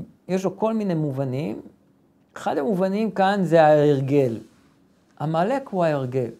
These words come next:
עמלק הוא הקונבנציות שאליו אתה נכנס.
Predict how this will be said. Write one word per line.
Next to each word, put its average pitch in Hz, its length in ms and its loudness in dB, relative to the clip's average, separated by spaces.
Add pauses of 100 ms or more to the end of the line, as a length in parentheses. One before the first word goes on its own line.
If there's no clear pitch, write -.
(360)
עמלק 165 480 0
הוא 214 120 0
הקונבנציות 170 760 -2
שאליו 160 380 2
אתה 147 200 -4
נכנס. 123 400 -12